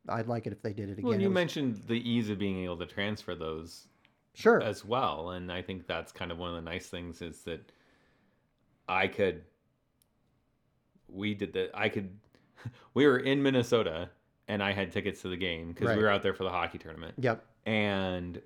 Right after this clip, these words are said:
Speaker 2: someone had finally said, "Yeah, I'll take your tickets." Well, if they're paper tickets, how do I get those to, right?
Speaker 1: Yeah, I mean,
Speaker 2: The digital
Speaker 1: may-
Speaker 2: tickets were like, "This is awesome.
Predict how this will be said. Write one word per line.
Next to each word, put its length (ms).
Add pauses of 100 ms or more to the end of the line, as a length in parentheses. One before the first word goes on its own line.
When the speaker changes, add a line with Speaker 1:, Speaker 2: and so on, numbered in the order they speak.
(140)
Speaker 2:
someone 380
had 140
finally 340
said, 500
"Yeah, 340
I'll 120
take 200
your 80
tickets." 600 (580)
Well, 100
if 80
they're 160
paper 320
tickets, 540 (920)
how 220
do 160
I 120
get 180
those 240
to, 100
right? 480 (100)
Speaker 1:
Yeah, 160
I 60
mean, 120
Speaker 2:
The 60
digital 280
Speaker 1:
may- 60
Speaker 2:
tickets 240
were 100
like, 80
"This 160
is 60
awesome. 320